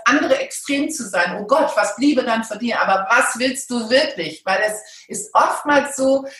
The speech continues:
dass es dich von etwas anderes abhält, von deinen eigenen Träumen und da oft die Angst dahinter ist, ja, aber wenn ich das tue, dann bricht hier alles auseinander. Und wenn das der Fall ist,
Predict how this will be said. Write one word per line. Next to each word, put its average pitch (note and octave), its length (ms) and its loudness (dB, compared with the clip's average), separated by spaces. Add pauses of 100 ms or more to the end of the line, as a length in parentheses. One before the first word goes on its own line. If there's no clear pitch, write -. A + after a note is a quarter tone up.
(220)
dass A#3+ 200 2
es A#3+ 200 -6
dich A#3+ 240 -6
von G#3+ 160 2
etwas G#3 400 0 (180)
anderes G#3+ 560 2
abhält, C4+ 500 4
von A#3+ 160 0
deinen A3+ 320 2
eigenen G#3+ 380 0
Träumen A3 500 0
und G3+ 200 -8
da F#3+ 180 -2
oft G#3+ 220 0
die - 180 -14
Angst A#3 540 -2
dahinter A#3+ 400 -2
ist, G#3+ 200 -8 (500)
ja, A3+ 180 2
aber A3 160 2
wenn A#3 140 4
ich - 140 -4
das - 320 -2
tue, C#4+ 360 2
dann A#3 180 4
bricht B3+ 300 -4
hier A3+ 300 -4
alles A#3 440 -4 (320)
auseinander. A3 920 2
Und F3+ 120 -8
wenn G3+ 160 -4
das A3+ 220 0
der A#3 300 0
Fall C4 400 2
ist, - 200 -8